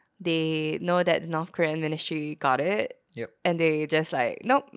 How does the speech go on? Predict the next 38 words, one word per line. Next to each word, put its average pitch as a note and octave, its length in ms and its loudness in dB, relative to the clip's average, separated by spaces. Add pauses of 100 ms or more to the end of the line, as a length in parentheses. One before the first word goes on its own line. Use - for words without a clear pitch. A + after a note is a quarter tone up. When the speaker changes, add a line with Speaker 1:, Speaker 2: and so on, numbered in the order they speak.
(120)
Speaker 1:
we're G3 100 -4
not F#3+ 140 0
accepting D#3+ 460 -2
this," D#3+ 200 -2
and D#3+ 80 -6
they D3 80 -2
returned D3+ 440 -2
the D3+ 100 -2
mail. D3+ 400 -4
Speaker 2:
Of A#3 100 -10
course, G#3 200 -2
what, G#3+ 160 -2
what F#3 120 -8
did D#3+ 180 -2
they E3 120 6
expect D3+ 400 2
was B2 100 -2
gonna F#3 140 4
happen? A#2+ 480 0 (320)
<laughs> C#4 480 0 (240)
Speaker 1:
<laughs> - 180 -12
Okay, F#3+ 220 2
so G3 400 -2
it's G3 160 0
unlikely G3+ 400 0
that - 160 -2
North D#3+ 340 2
Korea D#3 760 0
as D#3+ 320 -4
a D3+ 140 -2
country D#3+ 320 -4
will D#3+ 160 0
ever D#3+ 160 -6
pay D#3 160 -6
the D3+ 100 -2
fine, E3+ 760 -4
but A3 300 4 (260)
what G#3+ 260 0